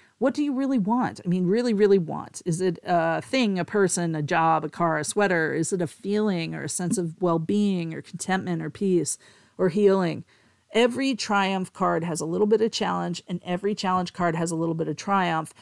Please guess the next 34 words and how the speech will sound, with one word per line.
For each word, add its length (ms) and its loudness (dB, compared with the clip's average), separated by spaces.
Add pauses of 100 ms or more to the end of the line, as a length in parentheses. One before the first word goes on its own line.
(160)
And 100 0
in 140 4
this 340 6
one, 440 -4 (300)
it's 160 0
about 240 2
aligning 480 2
your 100 -2
wishes 400 -2
and 160 -4
intentions 880 -6 (180)
for 200 2
the 120 0
thing 600 0 (520)
that 160 4
is 180 2
your 100 2
highest 480 0
good. 340 2
So 280 2
it's 120 -2
kinda 360 0
like 340 0 (320)
King 240 0
Midas 420 0
wishing 300 -2
for 160 -6
everything 460 -4
he 100 -6
touched 380 -4
to 60 -10
turn 240 -6
to 60 -10
gold. 480 -2